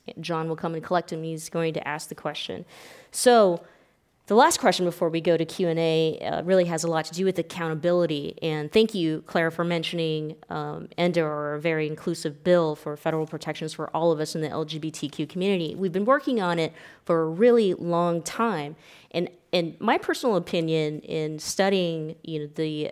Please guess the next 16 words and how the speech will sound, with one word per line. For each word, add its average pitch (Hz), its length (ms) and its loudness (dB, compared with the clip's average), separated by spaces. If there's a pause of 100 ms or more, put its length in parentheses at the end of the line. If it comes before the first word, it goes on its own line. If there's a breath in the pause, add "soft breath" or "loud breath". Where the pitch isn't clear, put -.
efforts 165 380 -2
to 156 80 -8
do 196 240 -2
so 151 440 -4
is 156 160 -2
seeing 175 440 2
that 156 200 -4
even 165 220 -4
some 175 240 -4
of 160 180 -4
our 156 240 -2
Democratic 185 680 -2
leaders 156 460 -2
or 165 80 -4
progressive 170 580 -2
leaders 151 480 -4